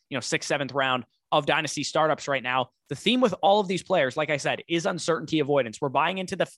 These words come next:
the talent of the player. We're not concerned about the situation as of right now.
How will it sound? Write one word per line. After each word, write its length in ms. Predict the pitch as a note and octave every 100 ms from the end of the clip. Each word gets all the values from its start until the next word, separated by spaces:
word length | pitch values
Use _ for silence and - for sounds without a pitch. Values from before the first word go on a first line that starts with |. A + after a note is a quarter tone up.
| -
the 100 | C#3+
talent 480 | - C#3 F3 A3+ - _ _ -
of 120 | E3+
the 80 | E3+
player. 320 | - D#3+ A#2
We're 260 | G#2+ C#3 D#3 -
not 420 | C#3 D#3+ G3+ - - -
concerned 360 | F#3+ F3 F#3+ F3+
about 180 | E3+
the 60 | D#3
situation 580 | - D#3+ D3 D3+ C#3 D3+
as 240 | B2+ C3+ D3
of 80 |
right 180 | B2+ C3+
now. 280 | B2+ C#3 F3+